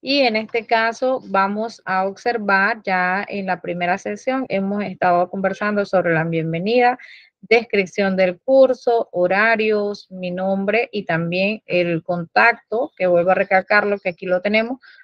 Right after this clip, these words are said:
por cualquier duda, ¿verdad? Que tengamos aparte de los acompañamientos, entonces podamos observar allí o podamos escribir allí, eh, para que ustedes, eh, puedan despejar dudas aparte de los acompañamientos que estamos teniendo.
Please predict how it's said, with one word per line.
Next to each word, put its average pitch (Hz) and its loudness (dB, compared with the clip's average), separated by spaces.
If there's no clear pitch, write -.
por 247 6
cualquier 208 4
duda, 208 4
¿verdad? 175 0
Que 196 -8
tengamos 180 -6
aparte 170 -2
de 180 0
los 185 -2
acompañamientos, 185 -4
entonces 175 -4
podamos 170 -2
observar 175 0
allí 220 2
o 196 -2
podamos 180 0
escribir 180 -2
allí, 220 2
eh, 180 2
para 196 2
que 220 -8
ustedes, 220 -2
eh, 180 -2
puedan 208 0
despejar 185 0
dudas 208 -2
aparte 180 -2
de 185 0
los 185 -2
acompañamientos 160 -4
que 165 -2
estamos 196 -4
teniendo. 147 -2